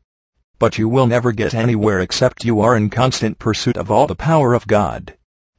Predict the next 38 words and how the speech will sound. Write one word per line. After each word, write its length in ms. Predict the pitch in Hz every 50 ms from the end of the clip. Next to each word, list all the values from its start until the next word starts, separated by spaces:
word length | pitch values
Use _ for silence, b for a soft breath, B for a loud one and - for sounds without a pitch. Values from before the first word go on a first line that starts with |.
| _ _ _ -
One 200 | - 120 127 107
day 200 | 92 131 123 123
when 180 | 113 120 113 110
I 100 | 117 107
came 280 | - 117 123 131 127
home 200 | 107 104 120 113
from 300 | 101 - 123 117 104 98
our 280 | 110 127 120 110 87 92
open-air 360 | 98 98 - 127 120 113 87
meeting, 480 | 95 104 120 135 - - - - - _ _ -
at 200 | - 92 - 90
eleven 300 | 87 98 120 120 120 107
o'clock 520 | 92 - - - 104 120 113 - - -
I 180 | 143 131 107 107
found 360 | - - 123 123 120 107 92
that 180 | 107 101 -
my 160 | - 113 110 107
wife 460 | 101 104 107 85 82 104 - - -
was 280 | 92 92 123 123 117
out. 280 | - 110 - - - - _ _ _ _ _ _ _ _ _ _ _ _ _ _
I 140 | - 113 120
asked, 500 | 113 101 85 - - - - - - - _ _ _
"Where 220 | - 104 101 107
is 100 | 107 95
she?" 300 | - - - 90 95 95 _ _ _ _ _ _ _ _ _ _ _ _ -
I 120 | 98 110
was 240 | 127 113 117 110 -
told 340 | - - 113 104 98 95 - _ _ -
that 200 | 120 131 - -
she 140 | - -
was 260 | 107 101 101 101 110 -
down 280 | 110 110 117 113 101
at 180 | 110 123 98 -
Mitchell's. 480 | 95 87 - - 95 101 117 - - - _ _ _ _ _ _ _ _ _ _ _ _
I 120 | - 107 110
had 160 | 110 117 139
seen 360 | - - - 123 117 113 101
Mitchell 440 | 95 92 - - - - - - _